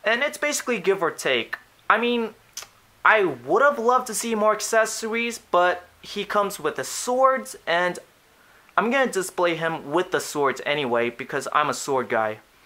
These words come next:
I mean, the Juggernaut wave version of Deadpool, he comes with a good amount of accessories, and he even came with a taco. That's not necessary, but that was very thoughtful of Hasbro.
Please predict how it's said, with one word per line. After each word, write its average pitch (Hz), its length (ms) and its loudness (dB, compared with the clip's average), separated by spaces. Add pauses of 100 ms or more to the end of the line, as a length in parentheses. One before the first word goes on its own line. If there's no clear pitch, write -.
(1040)
I 226 80 4
mean, 269 340 -2
the 214 100 2
Juggernaut 240 720 4
wave 170 340 0
version 175 360 0
of 143 180 -2
Deadpool, 170 600 2 (240)
he 262 260 -8
comes 233 340 -2
with 180 180 0 (120)
a 165 80 2
good 190 300 0
amount 170 320 2
of - 200 -6 (200)
accessories, 143 1040 -2 (320)
and 214 160 0
he 262 340 -8 (100)
even 226 320 -2
came 202 440 -4 (100)
with 170 240 -2 (100)
a 160 120 0 (160)
taco. 180 640 4 (500)
That's 196 220 4
not 262 280 4
necessary, 196 640 0
but 185 220 -4
that 247 160 4
was 196 120 0
very 214 440 0
thoughtful 196 500 2
of 170 100 0
Hasbro. 160 680 0